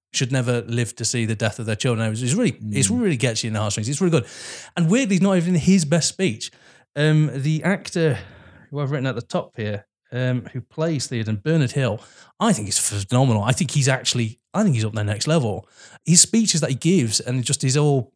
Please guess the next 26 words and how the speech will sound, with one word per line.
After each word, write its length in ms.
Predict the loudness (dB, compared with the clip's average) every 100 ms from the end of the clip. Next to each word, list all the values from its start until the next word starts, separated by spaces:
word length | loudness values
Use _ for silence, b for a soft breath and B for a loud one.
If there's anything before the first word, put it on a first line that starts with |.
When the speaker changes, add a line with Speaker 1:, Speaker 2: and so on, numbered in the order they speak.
| -12
Speaker 1:
his 100 | -12
prowess 480 | -2 0 2 0 -2
throughout 160 | -4
the 60 | -2
film 260 | 2 2
is, 140 | 0 -6 B B B B _
is 120 | -8
gravitas. 760 | -6 -2 0 2 2 2 2 0
It, 40 | -2 -4
it 80 | 2
gives, 280 | 2 2 -2 -6
it 60 |
gives 260 | 0 0 0
a 40 |
panache 460 | 0 2 4 2 -2
to 60 | -6
a 20 |
character 200 | -4 -4
I 60 | -2
don't 140 | -2
really 140 | -2 0
care 260 | 2 2
about 220 | 2 2
that 100 | 2
much. 160 | 0 0
I, 160 | -4